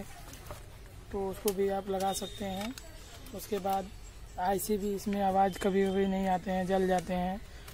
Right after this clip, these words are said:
तो आईसी भी लगाना आपको बताएंगे। चलिए दोस्तों, ये ट्रांसफार्मर को अच्छे से यहाँ पर फिट कर दिए गए हैं। इसके बाद यहाँ पर जिसके main wire दो है और ये हमारा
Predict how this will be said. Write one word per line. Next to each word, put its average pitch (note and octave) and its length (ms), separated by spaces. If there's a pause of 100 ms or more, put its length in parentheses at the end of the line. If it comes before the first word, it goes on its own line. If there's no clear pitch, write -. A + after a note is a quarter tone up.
(120)
तो G3+ 60
आईसी F#3+ 320
भी G3 100
लगाना F#3+ 400
आपको F#3 180
बताएंगे। F#3 600 (760)
चलिए A3+ 200
दोस्तों, A3 320
ये A3 100
ट्रांसफार्मर G3+ 640
को G#3+ 80
अच्छे G3+ 280
से G3+ 140
यहाँ F#3+ 160
पर G#3+ 260 (480)
फिट G#3+ 140
कर G3+ 180
दिए G3+ 300
गए G3+ 80
हैं। G#3+ 180
इसके G3+ 180
बाद G3 200
यहाँ F#3+ 160
पर G3 140
जिसके F#3+ 380
main G3 260
wire G3 240
दो G3+ 200
है A3+ 240 (540)
और G3 180
ये G3 120
हमारा F#3+ 360